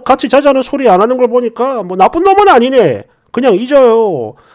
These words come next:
다시 네가 연락해봐야 개 찌질이밖에 안 되니까." 깔깔깔깔. 네, 됐으니 이거는 생각도 못했던 거네요. 강력한 팩폭 정말 감사합니다.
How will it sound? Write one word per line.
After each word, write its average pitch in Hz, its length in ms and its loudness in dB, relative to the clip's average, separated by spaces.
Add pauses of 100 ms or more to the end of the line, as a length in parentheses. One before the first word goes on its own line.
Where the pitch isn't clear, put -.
(140)
다시 277 260 2
네가 208 220 2
연락해봐야 202 680 0
개 208 320 -2
찌질이밖에 226 540 -2
안 175 100 -2
되니까." 170 560 -6 (140)
깔깔깔깔. 127 480 -12 (760)
네, 123 80 -12
됐으니 220 520 -12 (600)
이거는 240 380 2
생각도 285 440 -4
못했던 226 420 -2
거네요. 208 580 0
강력한 220 520 -4
팩폭 - 480 -14
정말 196 300 -4
감사합니다. 240 840 -4